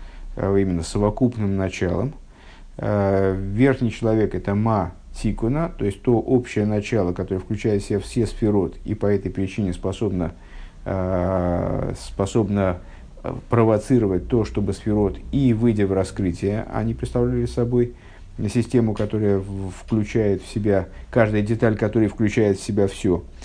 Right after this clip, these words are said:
И на уровне тела, на уровне тела совокупная жизненность, которая получается,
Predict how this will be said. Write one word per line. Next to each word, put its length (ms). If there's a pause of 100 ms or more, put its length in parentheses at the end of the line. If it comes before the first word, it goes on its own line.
(300)
И 200
на 160
уровне 340
тела, 400
на 140
уровне 320
тела 240
совокупная 580
жизненность, 380
которая 320
получается, 640